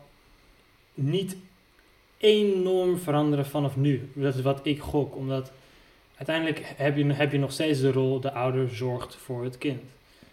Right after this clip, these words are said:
Ehm, wa-, waardoor, waardoor het kind, denk ik, ook op een bepaalde manier naar de ouder kijkt.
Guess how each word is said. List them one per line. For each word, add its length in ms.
Ehm, 600
wa-, 400
waardoor, 520
waardoor 360
het 120
kind, 400
denk 200
ik, 100
ook 80
op 80
een 80
bepaalde 400
manier 240
naar 120
de 100
ouder 260
kijkt. 480